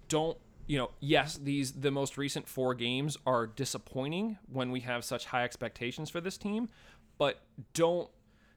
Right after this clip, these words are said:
think that because the four, you know, the most recent four games have happened the way they have, that all of a sudden this team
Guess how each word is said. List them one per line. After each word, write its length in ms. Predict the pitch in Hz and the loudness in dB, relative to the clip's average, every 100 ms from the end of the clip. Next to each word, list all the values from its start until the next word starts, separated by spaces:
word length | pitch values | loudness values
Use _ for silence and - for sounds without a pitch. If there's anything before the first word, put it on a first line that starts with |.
| - | -18
think 440 | - 180 165 139 | -4 0 0 2
that 200 | 147 127 | 0 0
because 440 | 131 - 151 151 139 | -2 2 2 4 0
the 80 | |
four, 380 | - 156 151 143 143 | -2 2 4 4 2
you 60 | |
know, 100 | 127 | 0
the 60 | 120 | 2
most 180 | 123 139 | 0 2
recent 300 | 156 151 131 | 0 0 0
four 160 | 143 | 0
games 240 | 127 131 123 | 0 -2 -2
have 80 | 117 | 0
happened 320 | 127 127 120 | 2 2 -2
the 60 | |
way 180 | 113 123 | -2 -2
they 180 | 120 110 | -2 -2
have, 460 | 107 123 110 107 117 | 2 2 2 0 -2
that 140 | 117 | -2
all 140 | 120 123 | 2 0
of 80 | 113 | 0
a 40 | |
sudden 320 | - 127 113 | -2 -2 -2
this 160 | 113 - | -4 -4
team 440 | 131 120 113 107 | -2 0 0 -2